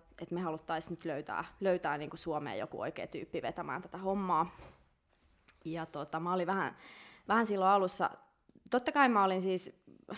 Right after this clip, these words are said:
kiinnostuin siitä ja se oli, tuntui ihan niinku mielenkiintoiselta hommalta, mut mä olin kuitenkin vähän silleen skeptinen, koska mulla oli just, just niinku työura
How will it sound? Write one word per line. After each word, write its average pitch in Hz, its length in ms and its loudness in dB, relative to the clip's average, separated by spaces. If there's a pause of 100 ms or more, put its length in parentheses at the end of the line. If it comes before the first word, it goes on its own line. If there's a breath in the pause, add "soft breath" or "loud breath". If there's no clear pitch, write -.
(340 loud breath)
kiinnostuin 240 920 0
siitä 226 400 -2
ja 202 120 2
se 196 120 0
oli, 180 160 0
tuntui 185 360 -2
ihan 190 180 -2
niinku 180 200 -6
mielenkiintoiselta 185 640 -4
hommalta, 175 400 0
mut 165 200 -6 (440 soft breath)
mä 180 100 2
olin 185 160 2
kuitenkin 190 420 -2
vähän 226 280 6
silleen 165 320 -2
skeptinen, 160 520 -4
koska 165 280 -6
mulla 160 220 -2
oli 165 140 -2
just, 180 340 -4 (600 soft breath)
just 202 220 -4
niinku 180 260 -6 (200)
työura 156 560 2